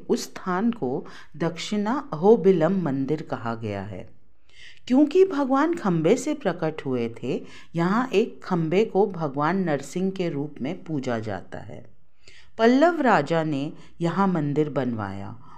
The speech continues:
और मूर्ति स्थापना की। नरसिंह भगवान की माँ का नाम अमृतवल्ली है। केवल यह एक मंदिर है जहाँ भगवान की माँ की मूर्ति भगवान जितनी ही है, बाकी जगह छोटी होती है।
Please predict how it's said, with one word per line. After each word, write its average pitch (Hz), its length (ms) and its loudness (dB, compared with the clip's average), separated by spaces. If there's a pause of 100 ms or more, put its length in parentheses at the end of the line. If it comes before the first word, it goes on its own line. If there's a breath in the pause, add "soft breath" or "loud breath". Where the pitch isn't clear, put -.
और 196 160 6
मूर्ति 190 540 2
स्थापना 131 680 -6
की। 101 280 -12 (580 soft breath)
नरसिंह 226 500 2
भगवान 185 560 0
की 220 160 -4
माँ 160 360 2
का 175 160 -2
नाम 123 360 -2 (120)
अमृतवल्ली 139 840 0
है। 104 220 -12 (760 soft breath)
केवल 254 320 6
यह 190 340 4 (180)
एक 208 180 2
मंदिर 151 440 2
है 139 280 -2 (340 loud breath)
जहाँ 196 280 2
भगवान 165 520 0
की 226 180 -4
माँ 139 300 0
की 202 200 -2
मूर्ति 151 540 -4
भगवान 147 480 0
जितनी 135 440 -2
ही 170 220 -2
है, 113 280 -8 (420 soft breath)
बाकी 147 420 2
जगह 160 340 0
छोटी 185 540 -2
होती 147 360 -4
है। 104 260 -12